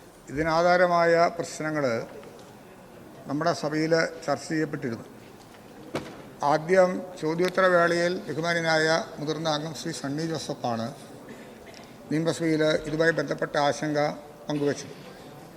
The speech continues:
അന്ന് ഞാൻ പറഞ്ഞ മറുപടി വളരെ വ്യക്തമായിരുന്നു. എന്നാൽ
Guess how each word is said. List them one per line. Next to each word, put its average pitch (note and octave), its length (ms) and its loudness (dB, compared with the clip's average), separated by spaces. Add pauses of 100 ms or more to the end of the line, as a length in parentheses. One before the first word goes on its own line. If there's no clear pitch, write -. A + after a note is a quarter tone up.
(1040)
അന്ന് F#3 320 2 (300)
ഞാൻ F3 180 2
പറഞ്ഞ F#3 160 4 (100)
മറുപടി E3+ 340 4 (800)
വളരെ F3 240 4
വ്യക്തമായിരുന്നു. E3+ 520 4 (1500)
എന്നാൽ E3+ 180 2